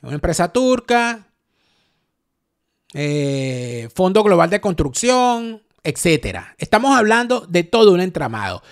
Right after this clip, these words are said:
Pero, pero, si allanan a Álvaro Pulido, porque Alex Saab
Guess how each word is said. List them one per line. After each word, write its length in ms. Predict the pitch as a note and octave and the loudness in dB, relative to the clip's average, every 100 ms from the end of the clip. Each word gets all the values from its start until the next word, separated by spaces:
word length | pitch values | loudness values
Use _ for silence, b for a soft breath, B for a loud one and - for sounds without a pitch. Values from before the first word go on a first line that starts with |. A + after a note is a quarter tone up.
| B B _ | B B _
Pero, 760 | C#4 D4+ C4+ A#3 A3 A3+ G3 _ _ | 2 4 4 4 4 0 -6 _ _
pero, 480 | F#3 D#3 C#3+ D3 - _ _ _ _ - | -2 0 -2 -6 -12 _ _ _ _ -14
si 280 | - F#3 | -4 2
allanan 560 | F#3 F3+ C4 D#4 D#4+ - _ _ _ _ - | 2 4 2 4 0 -4 _ _ _ _ -4
a 220 | F#3 G3 | 2 4
Álvaro 380 | C4 C4 A#3+ A#3 | 4 2 0 2
Pulido, 680 | A3+ G#3+ E3 B2+ C3 E3+ _ _ _ _ _ _ | 0 2 0 0 -4 -8 _ _ _ _ _ _
porque 420 | E3+ F3+ - F3+ - | 4 4 2 -4 -2
Alex 320 | G3+ B3 A#3 | 0 0 -2
Saab 400 | A#3 G#3+ A3 G#3+ | 0 4 4 2